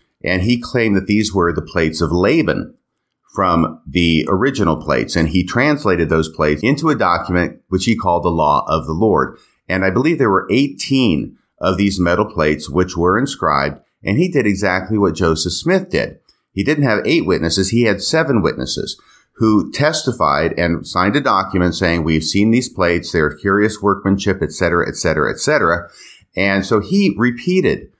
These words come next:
what Joseph Smith did with witnesses. Also, interestingly, none of those seven witnesses is known to have ever denied their testimony of these plates. So we have to be cognizant of the fact that even though Joseph Smith has witnesses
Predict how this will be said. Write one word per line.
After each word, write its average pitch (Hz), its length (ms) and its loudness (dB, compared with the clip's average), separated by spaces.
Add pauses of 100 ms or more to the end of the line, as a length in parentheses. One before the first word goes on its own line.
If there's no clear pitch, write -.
(120)
what 98 160 0
Joseph 95 340 0
Smith 87 280 0
did 82 140 0
with 80 220 -2
witnesses. 82 440 0
Also, 156 380 0
interestingly, 131 720 2
none 92 240 2
of 90 60 0
those 95 180 0
seven 104 260 0
witnesses 90 460 0
is 92 120 -4
known 80 180 0
to 87 100 0
have 87 100 2
ever 82 220 0
denied 80 320 0
their 82 100 0
testimony 101 720 0 (720)
of 85 200 0
these 85 220 2
plates. - 440 -2 (360)
So 107 500 0 (420)
we 117 140 2
have 160 320 -2
to 156 80 2
be 110 340 2
cognizant 123 640 0
of 110 100 2
the 104 80 0
fact 95 460 -2
that 80 240 0
even 151 240 0
though 123 140 0
Joseph 117 300 -2
Smith 113 260 -2
has 104 280 -2
witnesses 98 760 -2